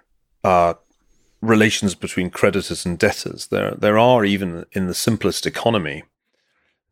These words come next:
uh, because of the way in which agriculture works. "Hey, I need, I need to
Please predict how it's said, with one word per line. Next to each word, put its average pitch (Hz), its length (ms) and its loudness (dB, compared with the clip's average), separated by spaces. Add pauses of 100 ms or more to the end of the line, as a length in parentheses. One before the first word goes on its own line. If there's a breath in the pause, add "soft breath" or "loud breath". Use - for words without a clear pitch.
uh, - 180 -2
because 92 400 -2
of 82 120 -4
the 87 60 0
way 87 240 2
in 82 80 -4
which 85 220 -8
agriculture 92 600 -4
works. - 720 -4 (440)
"Hey, 90 360 0 (220)
I 95 60 0
need, 101 200 -2 (140)
I 98 80 0
need 101 200 0
to 82 240 -2